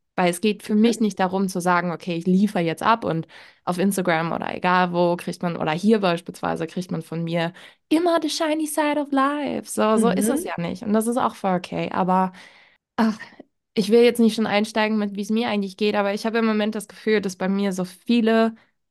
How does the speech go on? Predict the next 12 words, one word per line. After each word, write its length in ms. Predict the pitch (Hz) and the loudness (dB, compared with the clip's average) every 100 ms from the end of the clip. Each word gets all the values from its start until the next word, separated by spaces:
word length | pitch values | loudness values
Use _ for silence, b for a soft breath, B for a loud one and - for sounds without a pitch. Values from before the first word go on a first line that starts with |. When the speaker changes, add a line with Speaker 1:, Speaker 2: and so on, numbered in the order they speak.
| _ _ - | _ _ 0
Speaker 1:
Micro-Moments 1000 | 202 202 220 220 262 247 247 247 254 254 | 2 4 2 0 0 2 2 2 2 0
passieren, 360 | 254 247 262 254 | -6 -4 -2 -2
also 180 | 196 | -4
so 120 | 185 190 | -8 -6
viele 300 | - 254 240 | -2 2 4
Mikro-Disharmonien, 2000 | 240 269 - 240 240 240 - _ _ _ - 269 - 262 269 277 262 269 294 262 | 4 2 0 4 4 4 -2 _ _ _ -2 -2 0 -4 0 2 2 0 0 -2
damit 260 | 208 196 | -4 -4
ich 120 | 185 | -6
lerne, 280 | 180 202 240 | -2 2 2
Speaker 2:
Mhm. 40 | 220 | 4
Speaker 1:
damit 220 | 220 220 | 4 4
umzugehen. 580 | 214 - 254 277 302 | 0 -2 0 2 2